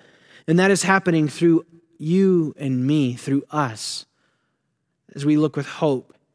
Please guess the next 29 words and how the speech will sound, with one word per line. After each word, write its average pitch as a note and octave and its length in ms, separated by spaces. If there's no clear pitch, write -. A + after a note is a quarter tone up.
as C#3 120
we D3 80
look D3 180
with C#3 220
love, C3+ 760
as C3+ 100
we D3+ 60
look C#3+ 180
with C3+ 140
joy C3+ 440
to C3 120
his A#2+ 220
return. B2 560
As C3+ 100
we E3+ 140
proclaim E3 680
and C3+ 100
present, C3+ 520
as C3+ 140
we E3+ 140
announce D#3+ 560
and E3+ 180
apply C3 540
the D3 100
good E3 260
news D3+ 380
of B2 120
great C3 260
joy, A#2 440